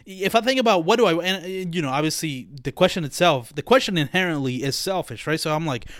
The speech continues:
"What do I want?" It's supposed to be selfish. But, like, in a perfect world, what I would want is just, like, have a girl come over, we do something,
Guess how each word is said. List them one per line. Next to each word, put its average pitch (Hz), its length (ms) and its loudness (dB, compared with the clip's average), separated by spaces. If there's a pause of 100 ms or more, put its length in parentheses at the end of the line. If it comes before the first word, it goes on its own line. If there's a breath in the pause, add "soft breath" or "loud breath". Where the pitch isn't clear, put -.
"What 175 140 6
do 147 100 4
I 175 160 6
want?" 120 360 -6
It's 127 100 -12
supposed 156 280 -4
to 143 60 -8
be 123 60 -4
selfish. 160 460 -4
But, 151 140 -2
like, 156 240 -2 (380 loud breath)
in 185 100 2
a 180 80 2
perfect 269 380 2
world, 175 360 2
what 175 120 2
I 170 40 2
would 170 200 2
want 147 340 -4 (380 soft breath)
is 170 100 -6
just, 226 200 -2
like, 151 360 0 (840)
have 208 280 0
a 311 60 2
girl 143 580 2 (540)
come 208 260 4
over, 143 420 2 (180)
we 147 160 -2
do 185 240 2
something, 139 640 -2